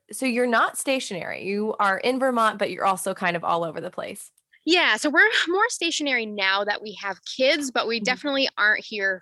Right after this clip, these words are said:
Speaker 2: full, like, year round.
Speaker 1: Gotcha.
Speaker 2: We, uh, like to be on the go. We like to have our lives a little crazy.
Speaker 1: <laughs>
Speaker 2: Um, so it definitely fits our, our lifestyle for sure. <laughs>
Speaker 1: I had a friend, um, and I, I love this. She just said,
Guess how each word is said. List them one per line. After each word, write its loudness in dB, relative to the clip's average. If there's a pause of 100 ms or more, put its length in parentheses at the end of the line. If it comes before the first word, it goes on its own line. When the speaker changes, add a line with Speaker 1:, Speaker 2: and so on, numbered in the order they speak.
(120)
Speaker 2:
full, -2 (260)
like, -2
year -4
round. -4 (280)
Speaker 1:
Gotcha. -8
Speaker 2:
We, -6
uh, 0
like -2
to -10
be -4
on -2
the -2
go. 0
We -4
like -2 (100)
to 0
have 0
our 0
lives -2
a -4
little -6
crazy. -6 (340)
Speaker 1:
<laughs> -12
Speaker 2:
Um, -4
so -2
it 0
definitely 2
fits -2
our, 4
our -2
lifestyle -4
for -8
sure. -2
<laughs> -2 (480)
Speaker 1:
I 0
had 2
a 2
friend, -2 (100)
um, -2
and 2
I, 2 (220)
I 2
love 0
this. -4
She -10
just -8
said, -4